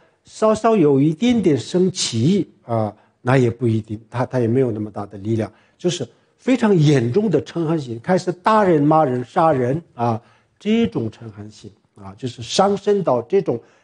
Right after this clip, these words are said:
可以打人、可以骂人这种，啊，程度啊，这种嗔恨心是非常严重的啊。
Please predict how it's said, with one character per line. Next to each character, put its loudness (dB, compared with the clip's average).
可 -4
以 2
打 4
人、 0
可 -10
以 -2
骂 4
人 0
这 2
种， -2
啊， -20
程 -8
度 -10
啊， -20
这 0
种 4
嗔 -2
恨 -2
心 -8
是 -16
非 -8
常 -4
严 2
重 2
的 -8
啊。 -18